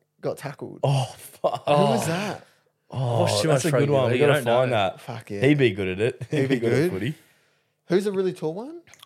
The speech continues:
Speaker 2: Chris Butler.
Speaker 1: Chris Butler.
Speaker 2: He's got the height. Chuck him on the wing, maybe second row.
Speaker 3: Like a Dom Young type.
Speaker 2: Yeah.
Speaker 1: Yeah.
Speaker 3: Mm.
Speaker 2: High ball, jump up.
Speaker 1: Yeah. I, I'm still standing by Todd Smith.
Speaker 2: Todd Smith.
Speaker 3: Todd
Speaker 1: Yeah.
Speaker 3: Smith.
Speaker 2: Why?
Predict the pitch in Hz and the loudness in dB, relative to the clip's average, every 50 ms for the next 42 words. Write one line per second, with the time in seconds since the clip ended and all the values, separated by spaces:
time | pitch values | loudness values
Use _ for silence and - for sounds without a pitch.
0 | - _ - - - _ _ - - 135 - - 120 117 - 98 87 73 - - | -20 _ -20 -20 -20 _ _ -6 -6 -4 0 4 4 4 4 2 -2 -8 -10 -10
1 | - - 120 - - 117 110 87 78 - 127 143 151 139 120 107 101 107 107 104 | -10 -10 -8 -4 -4 -4 -4 -4 -8 -12 -2 2 2 2 2 2 0 2 2 2
2 | 95 80 - - - - 147 135 147 139 120 113 107 101 107 127 135 139 135 127 | 2 0 -4 -8 -10 -8 -6 -4 -4 -4 -4 -2 -2 -4 -4 -4 -4 -2 -2 -2
3 | 127 127 123 113 - 147 143 - 127 117 120 127 147 165 180 175 147 143 - 147 | -2 -2 -4 -6 -6 -8 -8 -8 -6 -4 -2 -2 -2 -2 -2 -2 -2 -2 -2 0
4 | 123 160 151 151 147 151 160 180 175 - 180 143 113 104 - - 92 110 123 139 | 4 4 4 4 4 2 2 0 2 2 2 2 2 0 -4 -2 2 4 6 6
5 | 131 - - 147 139 147 143 131 - - _ _ _ _ - 143 165 185 - - | 6 4 4 0 0 0 -2 -2 -4 -8 _ _ _ _ -18 -16 -14 -12 -12 -10
6 | - - - 113 120 123 - 117 120 123 127 127 131 123 - - _ - 135 123 | -8 -2 4 4 6 6 6 4 4 4 4 4 2 0 -4 -12 _ -4 -2 -2
7 | 127 123 - 113 117 139 139 139 - - _ _ - 127 104 107 87 - _ _ | -2 0 0 2 2 2 0 -2 -6 -20 _ _ -12 -10 -10 -10 -10 -12 _ _
8 | _ - 160 160 127 160 165 160 - - 226 240 - - 165 143 135 123 113 104 | _ -6 -2 0 2 2 2 0 -2 -4 -4 -4 -2 0 0 0 0 0 -2 -2
9 | - - 110 95 - - - - 85 - 151 - _ - - - 143 147 151 143 | -4 -6 -8 -8 -8 -12 -12 -12 -12 -14 -14 -18 _ -20 -6 0 0 0 0 0
10 | - - 127 110 73 - - - 131 127 117 - - - - 123 127 143 151 131 | -4 -6 -4 -4 -4 -6 -6 -4 -4 -4 -4 -4 -8 -8 -2 2 4 4 6 4
11 | 87 - - - | 2 0 -6 -14